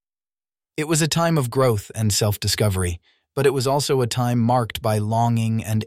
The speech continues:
aching for each other. I threw myself into my acting career with renewed vigor,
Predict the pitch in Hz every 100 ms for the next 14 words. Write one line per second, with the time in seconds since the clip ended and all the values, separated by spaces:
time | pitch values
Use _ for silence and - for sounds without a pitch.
0 | - 131 123 95 85 85 - 87 85 85
1 | 85 95 _ _ _ _ _ _ _ _
2 | - 127 - 170 160 147 143 123 131 127
3 | 120 117 120 120 110 113 113 113 113 101
4 | 113 113 123 117 101 113 104 92